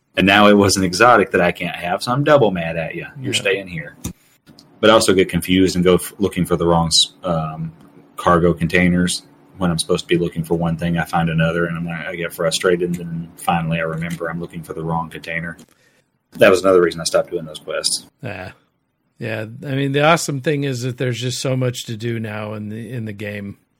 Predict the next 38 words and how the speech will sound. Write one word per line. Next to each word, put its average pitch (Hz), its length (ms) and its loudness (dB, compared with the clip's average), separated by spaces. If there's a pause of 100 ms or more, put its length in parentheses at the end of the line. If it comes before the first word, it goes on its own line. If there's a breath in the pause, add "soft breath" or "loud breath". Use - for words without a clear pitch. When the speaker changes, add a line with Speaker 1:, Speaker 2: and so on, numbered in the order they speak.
(200)
Speaker 2:
It's 113 720 -14 (540)
so 143 280 -2
much 104 280 -4
fun. 101 400 -12 (580 soft breath)
You, 123 340 -4
you 127 160 -6
don't 139 220 0
have 123 260 -4
to 117 80 -10
do 120 140 -4
the 117 80 -6
same 113 280 -6
thing 113 220 -8
over 113 220 -8
and 110 80 -8
over 107 220 -10
again. 104 460 -12
There's 104 200 -12
always 113 380 -8
something 107 340 -12
new 110 140 -10
to 104 100 -12
do 98 300 -14 (420 soft breath)
every 101 240 -10
day. 92 360 -12 (600)
And, 98 480 -14
uh, 50 360 -14 (680)
you 110 120 -16
know, 98 120 -14
it 98 160 -16
just - 320 -14
really, 101 600 -14 (800)
you 120 120 -8
know, 101 100 -8
keeps - 300 -2
the 139 100 -4
game 120 220 -2
exciting. 101 560 -10